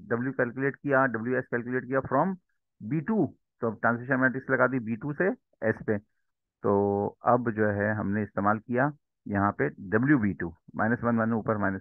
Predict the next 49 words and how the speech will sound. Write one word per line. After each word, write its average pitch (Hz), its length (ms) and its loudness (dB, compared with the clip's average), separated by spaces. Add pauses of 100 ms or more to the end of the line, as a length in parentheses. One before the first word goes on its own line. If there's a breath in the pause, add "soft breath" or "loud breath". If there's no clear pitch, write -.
वन 98 140 -4
देख 98 160 -4
लें, 104 120 -2 (540)
डब्ल्यू 101 300 -2
बी 107 100 -2
टू 107 160 -6
क्या 98 180 -2
है, 95 200 -8
माइनस 92 300 -4
वन 123 160 2
वन। 101 220 0 (400)
तो 104 60 -8
ये 101 140 0
इसको 98 200 -4
multiply 95 300 -2
कर 92 120 -10
दिया, 95 160 -4
transition 98 360 -4
matrix 104 320 -4
change 104 180 -2
कर 104 100 -2
दी, 101 220 -8 (520)
बी 117 260 -2
टू 131 140 -2
to 135 160 2
एस 117 180 2
लगा 110 180 4
दी, 107 120 -6
तो - 100 -6
ये 90 120 -2
ज़ीरो 101 180 0
वन, 113 120 4
वापस 95 240 2
डब्ल्यू 104 280 0
एस 98 140 -2
आ 92 60 2
गया। 95 220 -2 (1000 loud breath)
ये 117 100 6
वाली 113 200 6
बात 120 240 2
हो 117 240 2
गई 127 120 -2
पूरे 127 180 -4
सवाल 120 220 2
की, 147 220 -6
छोटी - 340 -4
सी 120 80 -2
वीडियो 113 260 0
है। 147 200 0